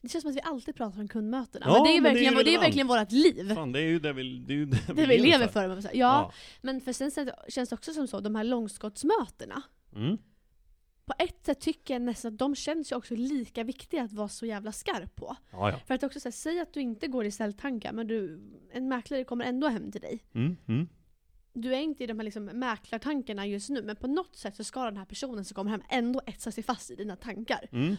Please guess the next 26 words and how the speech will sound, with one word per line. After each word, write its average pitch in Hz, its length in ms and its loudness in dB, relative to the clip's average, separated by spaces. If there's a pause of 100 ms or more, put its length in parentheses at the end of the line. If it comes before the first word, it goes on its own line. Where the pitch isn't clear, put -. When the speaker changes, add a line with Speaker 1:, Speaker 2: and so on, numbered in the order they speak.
(100)
Speaker 1:
Då 269 80 0
Speaker 2:
mm. 285 40 6
Speaker 1:
måste 277 240 4
det 240 60 4
vara 220 100 2
en 202 60 -2
person 214 200 -8
som 214 160 -6
verkligen 220 360 -2
sticker - 460 -4
ut, 214 260 -6
som 214 160 -8
verkligen 220 400 -4
gör 190 80 -4
ett 208 80 -10
avtryck. - 640 -8
Speaker 2:
Mm. 117 200 0 (100)
Speaker 1:
Och - 240 -4
har 285 140 6
man 330 140 2
då 254 60 0
liksom 214 200 -4
fyra 226 500 -2
kundmöten 202 600 -4
på 226 100 -2
rad, 247 380 -2